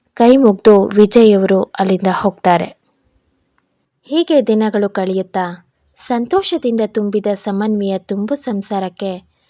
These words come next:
ಮತ್ತೋರ್ವ ಅತಿಥಿಯ ಆಗಮನ. ಸಮನ್ವಿ ಈಗ ಮತ್ತೆ ತಾಯಿ ಆಗೋ ಖುಷಿಯಲ್ಲಿದ್ದಾಳೆ.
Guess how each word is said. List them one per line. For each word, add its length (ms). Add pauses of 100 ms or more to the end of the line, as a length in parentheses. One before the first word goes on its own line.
(300)
ಮತ್ತೋರ್ವ 500 (200)
ಅತಿಥಿಯ 440 (280)
ಆಗಮನ. 440 (1400)
ಸಮನ್ವಿ 540
ಈಗ 280 (420)
ಮತ್ತೆ 420
ತಾಯಿ 380
ಆಗೋ 400
ಖುಷಿಯಲ್ಲಿದ್ದಾಳೆ. 1000